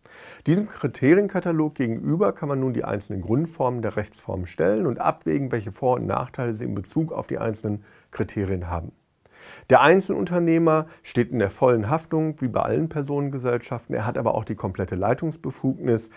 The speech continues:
Er hat eingeschränkte Finanzierungsmöglichkeiten, weil immer nur er oder bestimmte, ähm, Assets von ihm als Sicherheit gelten können. Ähm, er hat geringere Rechnungs-, äh, Legungs- und Publizitätspflichten.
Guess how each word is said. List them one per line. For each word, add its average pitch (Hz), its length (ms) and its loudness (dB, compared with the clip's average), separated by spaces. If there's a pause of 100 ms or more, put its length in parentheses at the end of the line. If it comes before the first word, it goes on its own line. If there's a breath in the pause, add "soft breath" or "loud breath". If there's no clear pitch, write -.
(240 loud breath)
Er 120 100 -2
hat - 180 -4
eingeschränkte 143 560 2
Finanzierungsmöglichkeiten, 135 1500 -2
weil 113 140 4
immer 135 240 2
nur 113 300 2
er 127 440 6
oder 123 220 2
bestimmte, 107 640 -2 (300 loud breath)
ähm, 98 460 0
Assets - 380 -2
von - 240 -4
ihm 123 240 0
als 104 200 -2
Sicherheit 143 480 0
gelten 117 340 0
können. 113 360 0 (400 loud breath)
Ähm, 110 360 2
er 117 140 4
hat 131 240 -2
geringere 131 600 4
Rechnungs-, 143 640 -4
äh, 120 160 2
Legungs- 120 400 2
und 131 80 -6
Publizitätspflichten. 143 1500 -2